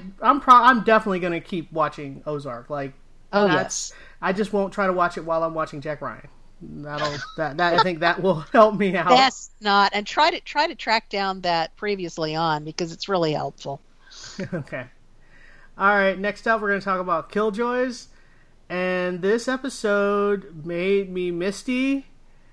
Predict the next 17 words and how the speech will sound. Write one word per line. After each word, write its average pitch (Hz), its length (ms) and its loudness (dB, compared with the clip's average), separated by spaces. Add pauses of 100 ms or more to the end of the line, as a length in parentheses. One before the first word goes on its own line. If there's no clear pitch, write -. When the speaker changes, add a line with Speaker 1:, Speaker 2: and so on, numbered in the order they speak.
(240)
Speaker 1:
and 175 520 -4
made 180 200 -4
me 175 100 -4
emotional 254 960 0 (240)
on 156 140 -8
a 156 40 -6
lot 175 240 2
of 196 60 0
levels, 226 640 2
which 170 360 -6 (480)
Killjoys 196 480 -2
as 170 120 -10
a 160 60 -8
rule 180 380 -4
does 156 240 -10
not 135 220 -8
do. 185 280 -6